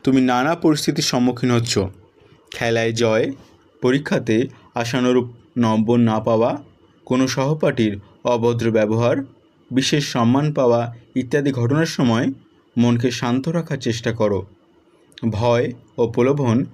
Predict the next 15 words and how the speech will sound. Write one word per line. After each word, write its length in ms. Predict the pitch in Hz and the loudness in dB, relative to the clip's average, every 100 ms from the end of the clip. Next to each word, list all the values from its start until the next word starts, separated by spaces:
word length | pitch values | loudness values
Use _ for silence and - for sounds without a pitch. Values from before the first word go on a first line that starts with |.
| - _ | -16 _
তোমাকে 380 | 127 123 117 131 120 120 - - | 0 0 0 -2 -2 -6 -12 0
টলিয়ে 280 | 139 160 | 2 2
দেওয়ার 240 | 160 160 139 | 2 2 2
চেষ্টা 360 | 139 135 - | 0 -4 -2
করলে 360 | 156 156 113 104 98 - - - | 0 2 2 0 -4 -12 -20 -4
নিজের 380 | 123 135 131 135 | 2 2 2 0
জীবনে 460 | 113 131 127 127 123 127 - - - | 0 0 2 2 0 -2 -10 -12 -4
ভারসাম্য 460 | 127 127 - 160 | -2 -2 -2 -2
বজায় 360 | 156 123 120 127 | 2 2 4 2
রাখতে 240 | 139 - | 0 -4
পারো 220 | 143 120 127 | -2 0 0
কি 120 | 151 | 0
না 140 | 117 104 113 - - | 0 -2 -6 -16 -2
তা 120 | 120 | 0
দেখো। 360 | 110 104 - | 0 -2 -2